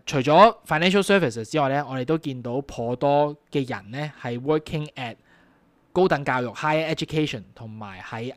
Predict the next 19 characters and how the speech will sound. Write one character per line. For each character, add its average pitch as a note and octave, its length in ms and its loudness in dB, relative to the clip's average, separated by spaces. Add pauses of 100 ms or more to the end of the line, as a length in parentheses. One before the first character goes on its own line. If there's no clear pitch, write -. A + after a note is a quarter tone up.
I D3+ 240 0
T D#3 320 -4
services C3+ 680 0
呢 D3+ 480 -4 (140)
個 B2 140 -2
行 A2 240 -8
業 A2+ 100 -10
入 A#2 80 -8
面 A2+ 140 -10
做 A2 180 -6
緊 G#2 220 -14
嘅， A2 140 -10 (320)
即 D3+ 120 -6
係 C3+ 40 -4 (160)
過 B2+ 260 0
咗 C#3+ 160 2
去 C3 80 0
之 C3+ 160 -4
後。 G#2+ 200 -6